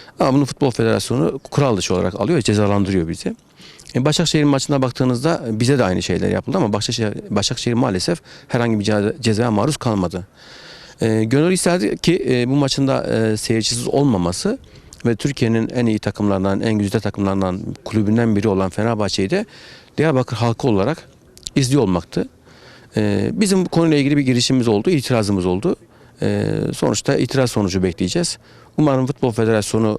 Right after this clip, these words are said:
e, bu kararını değiştirir ve bu maçımızı seyirci oynamakla ilgili bir karar alır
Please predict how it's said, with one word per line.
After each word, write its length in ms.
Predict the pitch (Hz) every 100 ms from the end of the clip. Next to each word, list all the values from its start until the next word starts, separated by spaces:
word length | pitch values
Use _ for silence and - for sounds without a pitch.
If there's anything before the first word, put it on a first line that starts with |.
| -
e, 140 | 110
bu 60 | 117
kararını 500 | - 104 98 95 90
değiştirir 580 | 120 120 - 135 180 - - - -
ve 60 |
bu 60 | 117
maçımızı 440 | 110 98 113 123
seyirci 320 | 143 107 104 110
oynamakla 400 | 101 113 - 95
ilgili 200 | 117 160
bir 40 |
karar 520 | - 110 101 98 - -
alır 340 | 98 85 -